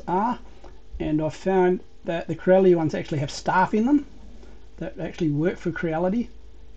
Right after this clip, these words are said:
and can get, you know, messages back or help you with repairs and all that sort of stuff,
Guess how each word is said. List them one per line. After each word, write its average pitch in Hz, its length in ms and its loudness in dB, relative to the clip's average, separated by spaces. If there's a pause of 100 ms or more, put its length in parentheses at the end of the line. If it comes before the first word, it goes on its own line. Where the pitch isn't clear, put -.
and 156 240 -2
can 147 280 0
get, 160 280 -4 (720)
you 175 80 -2
know, 156 100 0
messages 156 460 -2
back - 360 -4
or 151 120 -2
help 151 240 -4
you 170 80 0
with 147 160 0
repairs 156 480 -4
and 147 80 -4
all 143 80 -8
that - 60 -12
sort - 120 -6
of - 60 -6
stuff, - 280 -6